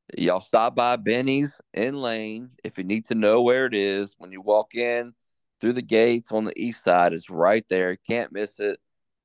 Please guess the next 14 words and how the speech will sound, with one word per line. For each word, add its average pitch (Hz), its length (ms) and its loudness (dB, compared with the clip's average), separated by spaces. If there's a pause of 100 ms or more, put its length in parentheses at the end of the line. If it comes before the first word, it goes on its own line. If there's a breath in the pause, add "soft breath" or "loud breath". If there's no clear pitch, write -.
(100)
Line 120 340 2
will 131 80 0
be 131 160 -4
long 117 300 0
as 120 120 -6
hell. 104 540 0 (480)
Um, 82 480 -10 (540)
go 98 100 -4
support 113 500 -2
the 101 120 -14
sponsors 113 540 -2
of 104 80 -8
this 117 180 -4
podcast. 113 680 0